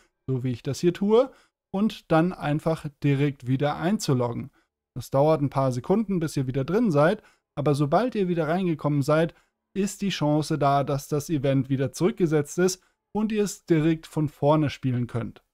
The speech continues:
Ich zeige euch auch gleich, was ist, wenn das nicht der Fall sein sollte, aber in der Regel ist das Event direkt beim nächsten Mal wieder da.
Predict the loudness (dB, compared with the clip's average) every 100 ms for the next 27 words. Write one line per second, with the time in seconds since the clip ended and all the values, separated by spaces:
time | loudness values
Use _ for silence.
0 | _ _ _ -10 0 2 2 0 0 0
1 | 2 0 2 0 -2 -2 -2 -2 _ _
2 | _ -2 0 2 2 0 0 0 0 -2
3 | -2 0 0 2 2 2 2 2 2 0
4 | 0 0 4 4 0 -6 _ -4 0 2
5 | 2 0 -4 -6 -6 -6 -4 2 2 2
6 | -4 _ _ -4 -2 -2 0 0 2 0
7 | -2 0 0 0 0 0 2 2